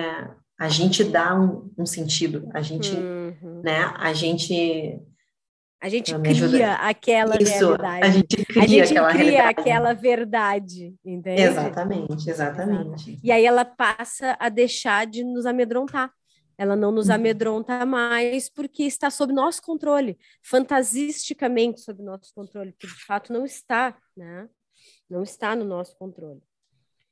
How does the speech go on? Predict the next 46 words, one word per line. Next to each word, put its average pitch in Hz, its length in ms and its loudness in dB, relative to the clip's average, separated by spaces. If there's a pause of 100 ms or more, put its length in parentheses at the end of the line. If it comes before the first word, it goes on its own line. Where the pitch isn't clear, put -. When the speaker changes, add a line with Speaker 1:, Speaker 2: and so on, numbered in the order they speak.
(160)
Speaker 2:
Deixa 185 300 -2
eu 156 40 -8
Speaker 1:
Uhum. 151 60 -4
Speaker 2:
ver 175 140 -8
aqui 175 160 -20
também, 175 400 -14
tem 175 240 -12
uma, 170 460 -14
uma 175 180 -14
passagem. 170 720 -12 (640)
Ah, 202 300 -2
de-, 202 200 -6
deixa 226 220 -2
eu 247 40 2
retomar 233 360 -4
aqui 226 180 -10
o 226 100 -2
início 226 400 -4
do 196 120 -10
texto 196 400 -6
que - 100 -20
fala 196 220 -6
sobre 196 360 -10
os 185 120 -10
vários 190 320 -6
conceitos 196 600 -12
do 185 80 -16
estranho, 175 540 -8
né? 170 320 -8 (720)
Ah, 196 280 2
o 208 80 -10
tema 269 300 2
do 254 100 -4
estranho 226 760 0
relaciona-se 220 800 -4
indubitavelmente 214 1080 -6
com 226 160 -6
o 208 40 -8
que 220 180 -8
é 208 120 -2
assustador, 233 1000 -6
com 190 200 -8
o 185 40 -8
que 220 140 -14
provoca 208 540 -6
medo 247 520 -2